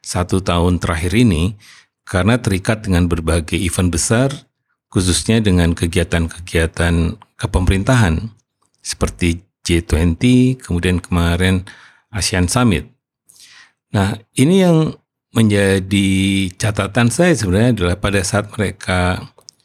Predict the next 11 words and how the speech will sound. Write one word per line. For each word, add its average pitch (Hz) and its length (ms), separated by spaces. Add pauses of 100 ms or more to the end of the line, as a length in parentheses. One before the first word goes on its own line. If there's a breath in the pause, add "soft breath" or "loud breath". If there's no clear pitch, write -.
(320)
berhasil 92 960 (500 loud breath)
perform 85 480
pada 85 320
kegiatan-kegiatan 85 1120
raksasa - 560
itu 120 400 (160)
dan 85 240
kemudian 85 560
semua 90 320
orang 85 240
happy, 139 560